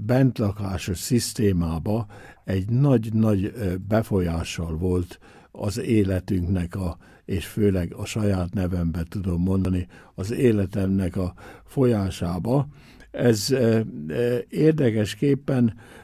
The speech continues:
ö, éppen nemrégen olvastam egy könyvet, ö, ö, ahol egy, ö, ö, diáktársunk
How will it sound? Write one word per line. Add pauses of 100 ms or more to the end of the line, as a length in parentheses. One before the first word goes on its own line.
ö, (520)
éppen
nemrégen
olvastam
egy
könyvet, (320)
ö, (160)
ö, (720)
ahol (360)
egy,
ö, (420)
ö,
diáktársunk